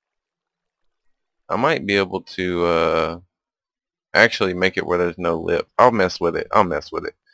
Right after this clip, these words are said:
I'm just pretty much getting it all in there right now. Give me some coal. Uh, what can I cook? A piece of bedrock?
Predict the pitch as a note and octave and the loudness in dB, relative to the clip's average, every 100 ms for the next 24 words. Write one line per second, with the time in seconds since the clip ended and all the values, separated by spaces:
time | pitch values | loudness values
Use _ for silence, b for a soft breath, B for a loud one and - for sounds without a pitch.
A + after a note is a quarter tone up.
0 | b b - A2 A2 - A#2 G2 F#2 - | b b -6 -4 -2 0 2 2 0 0
1 | G2 E2 E2+ E2+ E2 E2 E2 D#2 D#2 D2 | 0 2 2 4 4 0 -4 -4 -4 -4
2 | D2+ D#2 F2 - - - - _ _ _ | -4 -4 -6 -12 -20 -20 -20 _ _ _
3 | _ - - - - - - - - _ | _ -20 -20 -20 -20 -20 -20 -20 -20 _
4 | D4 C#4+ - - - - - - _ _ | _ -20 -20 -20 -20 -20 -20 -20 _ _
5 | _ _ _ E4 D#4 - - _ - - | _ _ _ _ -20 -20 -20 _ -20 -20
6 | - - - _ _ _ _ _ _ _ | -20 -20 -20 _ _ _ _ _ _ _
7 | _ _ G#2 A2 F#2 - - - B2 C3+ | _ _ -6 -4 -4 -10 -18 -4 0 2
8 | C3 B2+ B2 A#2 - G2+ G#2 G2+ G#2 G2+ | 2 2 0 -2 -4 -2 0 0 0 0
9 | G2+ G2+ - F#2+ F#2 - - A#2+ - - | -2 -8 -8 -6 -6 -6 -4 -4 -6 -12
10 | E2+ - F#2 F#2+ F#2+ A2 - | -12 -8 -2 -2 0 -2 -4